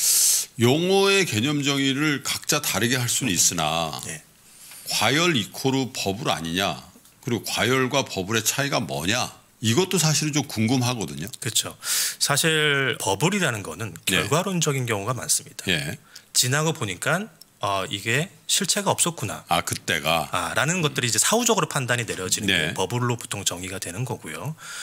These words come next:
Speaker 2: 그 당시에는 이제 과열인지 버블인지를 판단하기 되게 어려운 게 항상 우리가 과거를 돌이켜봤을 때 항상 있어왔던 일이라는 거죠.
Speaker 1: 네.
Speaker 2: 그래서 지금 우리가 보고 있는 뭐 이런 이 차 전지나 전기차나 이런 것들이 과연 충분히 실현 가능한 것이냐로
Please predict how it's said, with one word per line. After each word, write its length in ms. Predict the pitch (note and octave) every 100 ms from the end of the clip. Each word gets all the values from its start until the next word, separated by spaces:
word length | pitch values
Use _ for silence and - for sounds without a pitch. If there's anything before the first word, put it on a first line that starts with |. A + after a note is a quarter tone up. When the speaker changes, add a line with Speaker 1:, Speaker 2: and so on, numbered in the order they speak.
| - - -
Speaker 2:
그 100 | F3
당시에는 400 | A2+ C3 D#3 C#3+
이제 80 |
과열인지 640 | C3+ - G#2+ B2+ B2+ A#2+ B2+
버블인지를 540 | G2 G#2+ A2 G#2 G#2+
판단하기 380 | - D3 C3+ C3
되게 220 | G2 B2
어려운 400 | A#2 F#2+ C#3 F#3+
게 80 | D#3+
항상 340 | C#3+ C3 B2+ - - - - -
우리가 200 | A2+ A#2+
과거를 400 | A2+ G#2 A2 A#2+
돌이켜봤을 440 | A2 G2 G2+ F#2+ -
때 20 |
항상 200 | F#2+ -
있어왔던 600 | - - A2+ - F#2+ F2
일이라는 340 | G#2+ G#2+ D#2+ D#2
거죠. 280 | F#2 - -
Speaker 1:
네. 220 | G2+ D2+
Speaker 2:
그래서 340 | D2+ B2 A#2+ A#2+ - - -
지금 360 | - C3 E3+
우리가 280 | C#3+ B2+ C3
보고 320 | - A2 B2
있는 420 | B2+ A#2+ B2 B2 A#2
뭐 220 | G#2+ G2
이런 240 | G2+ G2 -
이 100 | A#2+
차 160 | -
전지나 440 | A#2 G2+ F2+ F#2+ F#2
전기차나 680 | - F2 F2+ - F2+ F2 F2+
이런 300 | G2+ A2+ A#2+
것들이 540 | G2+ - G2 D3+ A3+ - - - -
과연 420 | - F#2 A2 F#3 A3+ - _ _ -
충분히 360 | G3 F#3+ F#3+
실현 320 | F3 - B3+
가능한 420 | A#3+ G#2 G#2+ A#2 C3+
것이냐로 680 | B2+ A#2 G#2+ G2+ G2+ F#2